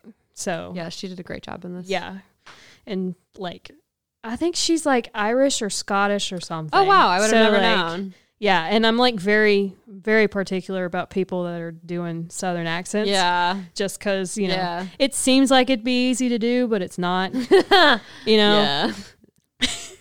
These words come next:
Speaker 1: unless you grew up talking like I do.
Speaker 2: Yeah.
Speaker 1: Um, but, like, sh-, I think she did pretty good. So
Speaker 2: Yeah, I thought she did really great.
Speaker 1: yeah. And, like, um, I just, I mean,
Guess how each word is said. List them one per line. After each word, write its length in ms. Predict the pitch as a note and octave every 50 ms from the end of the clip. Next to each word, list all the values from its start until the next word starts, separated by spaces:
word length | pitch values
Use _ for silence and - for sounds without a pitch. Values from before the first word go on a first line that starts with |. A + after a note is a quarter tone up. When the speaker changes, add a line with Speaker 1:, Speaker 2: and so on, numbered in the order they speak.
| _ -
Speaker 1:
unless 420 | - A#3+ G#3 A3+ A3 G#3 - -
you 60 | A#3+
grew 220 | F3+ G#3 G#3 G3+ G3
up 120 | F3+ -
talking 400 | - F#3+ F#3+ G#3+ - - G3 F#3+
like 200 | F#3+ F#3+ F#3+ -
I 160 | G#3+ G#3+ G#3 G#3
do. 80 | A3
Speaker 2:
Yeah. 440 | A3+ A3 F3+ F3+ F3 F3 F3+ A3 C4+ - - -
Speaker 1:
Um, 540 | - B3 B3 A#3+ A3+ A3 G#3 G3+ G3+ G#3 A3 C4 C4+ - - -
but, 280 | A#3 A3+ A3 - - A3
like, 260 | G#3 G3+ G3+ G3 G3+
sh-, 140 | - - - -
I 140 | G3+ G#3 G#3
think 220 | - A3 G3+ G#3
she 180 | - - G#3+ G3
did 340 | F#3+ F#3+ F#3+ F#3 F3+ F#3 - _ _ _ _ _ _ _ _ _ _ _
pretty 280 | - A3 G3+ F#3+ F3+
good. 420 | F3 G3 F#3+ F#3 F3+ F3+ F3+ F3+ - _ _ _ _
So 460 | - - A3 G3 F3+ F3+ E3+ E3+ F3 C#4+
Speaker 2:
Yeah, 160 | F4 G4 E4 G#3+
I 100 | G#3 G#3
thought 160 | A3+ A3 C4+ -
she 120 | - A#3+
did 100 | A3+ G#3+
really 180 | G3+ G3+ G3 F#3
great. 320 | - F3+ F3+ E3 - - - -
Speaker 1:
yeah. 400 | - G3+ G3 F#3 E3+ F3 G3+ G3+ - -
And, 320 | - G#3+ G#3+ G3+ G3 G3
like, 460 | F#3+ F#3 F3+ E3+ F3 - - - - _ _ _ _ _ _ _ _ _ _ _ _ -
um, 640 | G#3 G#3 G3+ G3 F#3+ F#3 F3+ F3+ F3+ F3 G3 F#3+ - _ _ _ _ -
I 140 | - G#3+ G#3
just, 320 | F#3+ G#3 F#3+ - - - -
I 80 | G#3+ G#3
mean, 400 | G#3 G3 F#3+ F3+ F3 F#3+ G3